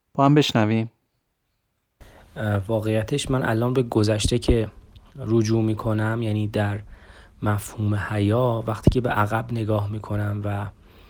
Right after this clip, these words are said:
Speaker 2: گذشته رو مرور می‌کنم، می‌بینم که انگار حیا، اه، موقعی که، اه، مثلاً بچه تر بودم و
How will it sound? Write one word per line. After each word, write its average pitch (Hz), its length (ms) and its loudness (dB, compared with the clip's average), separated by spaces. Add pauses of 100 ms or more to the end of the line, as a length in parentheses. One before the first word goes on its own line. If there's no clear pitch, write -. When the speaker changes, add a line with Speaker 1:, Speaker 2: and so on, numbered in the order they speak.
(680)
Speaker 2:
گذشته 110 500 4
رو 127 140 0
مرور 117 360 0
می‌کنم، 117 720 -6 (600)
می‌بینم 113 480 -2
که 135 420 0
انگار 123 580 0 (400)
حیا، 120 520 0 (880)
اه، 104 340 -4 (1700)
موقعی 110 400 2
که، 117 400 -2 (720)
اه، 104 320 -2
مثلاً 107 480 -2
بچه 104 360 -2
تر 110 340 -4
بودم 107 520 -4 (1500)
و 104 360 -2